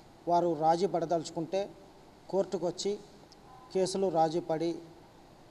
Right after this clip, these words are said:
కేసులు తీసివే-, తీసివేయించుకోవచ్చు. అట్లా రాజీ పడడం వల్ల సమయము వృధా కాకుండా ఉంటది, డబ్బులు కూడా వృధా కాకుండా ఉంటది.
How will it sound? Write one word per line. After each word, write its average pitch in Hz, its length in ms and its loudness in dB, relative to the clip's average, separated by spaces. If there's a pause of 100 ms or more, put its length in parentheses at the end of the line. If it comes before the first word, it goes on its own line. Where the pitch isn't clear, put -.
(160)
కేసులు 185 480 0 (720)
తీసివే-, 180 640 0 (920)
తీసివేయించుకోవచ్చు. 175 1000 -2 (960)
అట్లా 196 220 10
రాజీ 185 320 6
పడడం 190 400 6
వల్ల 170 380 4 (1300)
సమయము 208 600 0 (640)
వృధా 180 240 4
కాకుండా 180 360 2
ఉంటది, 170 280 -2
డబ్బులు 165 340 -2
కూడా 180 180 2
వృధా 156 260 0
కాకుండా 151 480 -4
ఉంటది. 147 380 -8